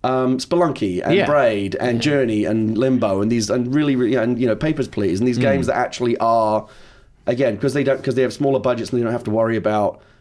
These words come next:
Speaker 1: uh, recouping massive
Speaker 2: Of course, yeah,
Speaker 1: development
Speaker 2: yeah, yeah.
Speaker 1: costs, they can try to do more interesting and daring things. And I think that a lot of triple A developers look at what the independent developers do,
Speaker 2: Yeah.
Speaker 1: the risks they're taking, and are, are inspired by that. And the independent, uh, scene, I think, is also helping move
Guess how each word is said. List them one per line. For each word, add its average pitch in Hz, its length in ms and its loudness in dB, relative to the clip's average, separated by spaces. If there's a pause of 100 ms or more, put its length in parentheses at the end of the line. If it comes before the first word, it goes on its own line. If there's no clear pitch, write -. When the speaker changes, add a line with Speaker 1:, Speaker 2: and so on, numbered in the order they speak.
(320)
Speaker 1:
uh, 90 300 0 (140)
recouping 120 760 -2
massive 120 340 -2
Speaker 2:
Of 151 60 4
course, 90 120 -2
yeah, 120 40 -2
Speaker 1:
development 139 340 0
Speaker 2:
yeah, 80 60 -4
yeah. 107 60 0
Speaker 1:
costs, 104 180 -2
they 123 160 0
can 123 120 -4
try 120 220 0
to 117 80 -2
do 120 220 0
more 113 180 0
interesting 113 380 -4
and 107 80 -2
daring 107 320 0
things. - 340 -4 (240)
And 131 140 2
I - 20 2
think 131 200 -2
that 131 120 0
a - 40 0
lot 143 160 2
of - 80 -2
triple 123 280 -2
A 143 100 2
developers 101 520 -2
look 135 200 -2
at 117 100 -4
what 110 160 -2
the 117 100 0
independent 107 560 -2 (340)
developers 98 480 -2
do, 82 340 -2
Speaker 2:
Yeah. 85 280 -2
Speaker 1:
the 113 80 -2
risks - 240 -2
they're 117 180 -4
taking, 104 380 -4
and - 20 2
are, 120 180 0 (180)
are 120 100 0
inspired 147 420 -2
by - 160 -6
that. 76 180 -4
And 107 100 0
the 117 40 2
independent, 110 480 -2 (260)
uh, 90 160 -2
scene, 101 340 -2
I 98 100 -2
think, 101 300 -2 (320)
is 110 140 0
also 123 300 0
helping 110 380 0
move 107 400 0